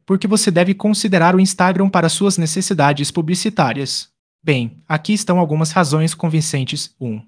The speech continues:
Apelo visual. O Instagram é tudo sobre imagens e vídeos deslumbrantes. Esta plataforma permite que sua marca brilhe através de visuais atraentes. Dois. Público engajado.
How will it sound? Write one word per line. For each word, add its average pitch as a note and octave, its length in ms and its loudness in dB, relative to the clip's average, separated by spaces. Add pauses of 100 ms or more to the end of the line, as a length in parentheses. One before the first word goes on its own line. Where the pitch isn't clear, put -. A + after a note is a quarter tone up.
(340)
Apelo F3 320 -2
visual. E3+ 580 -2
O E3+ 120 -4
Instagram D3+ 520 -2
é F3 80 0
tudo G3+ 280 -4
sobre F#3 260 -4
imagens D#3 560 -2
e G3 80 -2
vídeos E3 340 -2
deslumbrantes. D3 960 -6 (340)
Esta F#3 240 0
plataforma F3 560 -2
permite F3+ 440 0
que F3 120 -2
sua G#3 220 0
marca E3 300 0
brilhe D3+ 240 0
através D#3+ 500 2
de E3+ 80 0
visuais E3 540 2
atraentes. C#3 720 -2 (360)
Dois. C3 420 2 (320)
Público A3 320 2
engajado. C3 680 0